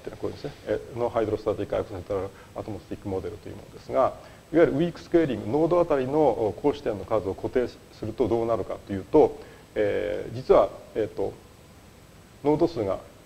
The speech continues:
あ、増えても、まあ、若干計算時間かかりますけども、これ、えー、全濃度ですが、全濃度の計算で、まあ、この程度の伸び時間しかかからないということで、まあ、かなりいいスケーリングになっています。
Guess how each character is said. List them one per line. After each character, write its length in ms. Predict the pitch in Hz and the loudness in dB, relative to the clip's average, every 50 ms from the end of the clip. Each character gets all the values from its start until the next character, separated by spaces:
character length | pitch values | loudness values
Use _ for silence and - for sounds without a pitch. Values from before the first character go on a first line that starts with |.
| - - | -4 0
あ、 160 | 104 101 95 - | 2 2 2 4
増 100 | - 139 | 4 2
え 40 | 117 | 4
て 80 | - 123 | 4 2
も、 140 | 120 117 110 | -2 0 0
ま 100 | 117 123 | 0 0
あ、 40 | |
若 180 | 107 - 160 151 | 2 2 0 0
干 320 | - - 196 185 175 143 - 139 127 - | 2 2 2 2 2 0 -4 -6 -2 0
計 100 | 147 139 | 2 2
算 200 | 143 139 127 120 | 2 2 0 0
時 60 | 127 | -2
間 160 | - 101 90 | -4 -4 -4
か 120 | - 101 | -4 -4
か 80 | 92 98 | -4 -4
り 80 | 95 95 | -4 -4
ま 80 | 98 | -6
す 80 | 95 - | -8 -8
け 80 | 107 | -8
ど 80 | 95 107 | -6 -2
も、 100 | 123 123 | -2 0
こ 100 | - 135 | 2 4
れ、 140 | 127 120 123 - - - - - | 4 4 4 2 -4 -20 -14 -6
え 100 | - 104 | -4 -2
ー、 20 | 95 | 2
全 220 | 82 131 127 120 | 2 2 2 2
濃 100 | 123 120 | 0 -2
度 80 | 95 98 | -2 -4
で 80 | 92 | -6
す 60 | - - | -6 -6
が、 100 | 110 101 | -2 4
全 220 | 92 135 135 139 | 4 4 4 4
濃 100 | 147 139 | 2 0
度 80 | 107 104 | 0 -2
の 80 | 90 | -4
計 160 | 87 - - | -2 -4 -4
算 220 | - - 107 110 107 | -2 -2 -6 -2 2
で、 160 | 127 120 104 | 2 2 2
ま 60 | 117 117 | 2 -2
あ、 20 | |
こ 140 | - - 160 | -2 0 -2
の 80 | 180 | -2
程 200 | 175 - 185 180 | 0 0 0 0
度 100 | 156 170 | 0 0
の 100 | 175 156 | 0 0
伸 80 | 117 107 | 0 0
び 160 | 98 113 113 - - - - - - - - - - - - - | -2 -2 -6 -10 -16 -20 -20 -20 -20 -20 -20 -20 -20 -20 -20 -16
時 80 | - - | -8 -2
間 160 | - 113 95 92 98 - - - - - - - - - | 0 0 0 -2 -6 -10 -12 -14 -16 -18 -20 -20 -20 -6
し 60 | - - | 0 0
か 80 | - | 2
か 60 | - | 4
か 80 | 104 101 | 4 2
ら 40 | 101 | 0
な 60 | - - - | 0 -4 -16
い 40 | - - - - - - - - - - - | -16 -18 -18 -20 -20 -20 -20 -20 -20 -14 -6
と 80 | - 127 | -4 -2
い 20 | |
う 60 | 120 | -2
こ 100 | - 113 | -2 -2
と 120 | 104 - 104 | -4 -2 2
で、 180 | 135 127 113 101 | 4 4 4 4
ま 180 | 127 127 110 | 2 0 0
あ、 40 | 110 | 0
か 160 | 110 - 208 | 2 2 4
な 80 | 202 156 | 4 4
り 140 | 110 95 - - - - - - - - - - - | 4 2 -2 -8 -14 -20 -20 -20 -20 -20 -16 -6 -2
い 140 | 123 131 110 | -2 -2 -2
い 40 | |
ス 120 | 98 - - | -2 -6 -4
ケ 80 | - | -4
ー 80 | 101 92 | -4 -4
リ 60 | 92 | -4
ン 20 | 92 | -8
グ 60 | 101 | -10
に 80 | 101 104 | -10 -12
な 80 | - | -14
っ 20 | - | -16
て 120 | - - | -16 -18
い 20 | - | -20
ま 120 | - - | -20 -20
す。 100 | - - | -20 -20